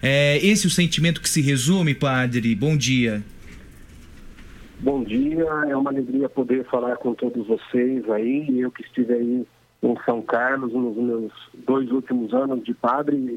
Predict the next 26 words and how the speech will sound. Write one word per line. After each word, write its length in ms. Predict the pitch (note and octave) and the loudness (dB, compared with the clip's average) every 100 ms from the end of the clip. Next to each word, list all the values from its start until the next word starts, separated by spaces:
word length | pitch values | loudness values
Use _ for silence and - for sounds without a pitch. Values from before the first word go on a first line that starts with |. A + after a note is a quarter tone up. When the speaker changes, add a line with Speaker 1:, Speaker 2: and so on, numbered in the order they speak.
| - | -4
Speaker 2:
estive 260 | C3+ B2 | -2 2
aí 100 | A#2 | 2
em 360 | B2+ C3+ B2+ B2 | 2 0 -2 -2
São 120 | - D#3+ | -2 -2
Carlos 400 | C#3 B2+ D3+ C#3 | 0 0 0 -2
e 60 | |
agora 260 | C#3 C3 C3 | 0 0 -2
estou 220 | - C#3+ | -4 -4
estudando 400 | - D#3 B2+ A#2 | -2 -2 0 0
aqui 180 | A2+ B2+ | 0 0
na 120 | A#2+ | 0
Itália, 440 | - B2+ D3 D#3+ D#3 _ - | 0 0 2 -2 -4 _ -2
na 80 | D#3+ | 0
região 360 | F3+ E3+ F3 | 2 0 0
do 100 | F3+ | 0
Vêneto, 460 | D3 D3+ D3+ - B2 | 0 0 -2 -6 -4
como 320 | C#3 C#3 C3+ | 0 0 -2
você 260 | C3 - B2+ | -4 -4 -4
mesmo 340 | B2 A#2 G#3 | -2 -2 -4
disse, 540 | D3+ C#3+ E3 - G3 - - - _ _ | -2 -4 -2 -2 -4 -4 -16 -20 _ _
é 120 | C3+ | -2
a 60 | D#3 | 0
terceira 460 | F3+ E3 - A3 | -2 -2 0 0
região 380 | G3+ G3+ E3 E3+ | 0 -2 -2 -2
mais 260 | F3+ E3+ F3+ | 0 -2 -2
afetada, 760 | F3 G3 F#3 D3 C#3 D3+ C#3+ | -4 -6 -2 0 0 0 -2